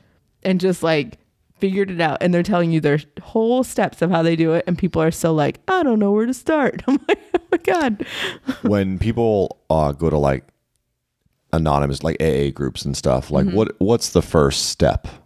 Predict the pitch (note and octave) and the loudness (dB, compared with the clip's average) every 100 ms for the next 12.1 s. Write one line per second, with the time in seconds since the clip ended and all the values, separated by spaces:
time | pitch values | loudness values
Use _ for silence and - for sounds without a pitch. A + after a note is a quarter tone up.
0 | _ _ _ _ _ F3+ D#3 C#3+ C#3+ E3 | _ _ _ _ _ 0 2 0 0 -4
1 | - - - _ - D2+ D2 C2+ A#1+ A#1 | -6 -18 -20 _ -4 2 4 2 2 -2
2 | - - - - - - - F#2 A#2+ A2 | -4 -10 -20 -20 -4 0 2 2 2 0
3 | - E2 D#2 D2+ C#2 C2+ - _ - C#2 | -2 0 2 2 0 0 -8 _ -4 -4
4 | - C#2 C#2+ E2 D2 D#2 - D#2 E2+ - | -2 -2 0 -2 -2 -4 -4 -2 -2 0
5 | E2+ E2 D#2 E2 E2+ E2+ C#2 C#2 C2+ C2+ | 0 2 0 -2 0 0 2 0 -2 -4
6 | C#2 C2 - A1+ - A#1+ D2+ - - B1+ | -4 -4 -4 -4 -4 -8 -8 -14 -8 -2
7 | A#1 B1+ F2 - _ D2 D#2+ C#2+ D2 C2+ | 0 -2 -6 -14 _ 0 2 2 2 0
8 | B1 B1+ C2 C2 A#1 A#1 C2 C2+ B1+ B1+ | -2 -2 0 2 2 2 2 2 -2 -4
9 | D#2 - - - _ _ _ _ _ _ | -6 -12 -18 -20 _ _ _ _ _ _
10 | _ _ _ _ - D2+ D2+ G#2 G2+ - | _ _ _ _ -2 2 2 0 -6 -4
11 | G2+ G2+ C#2+ - G#3 G#3+ F2 F#2+ G#2+ A#2 | 0 0 0 -2 -2 0 0 2 2 2
12 | A#2 | 0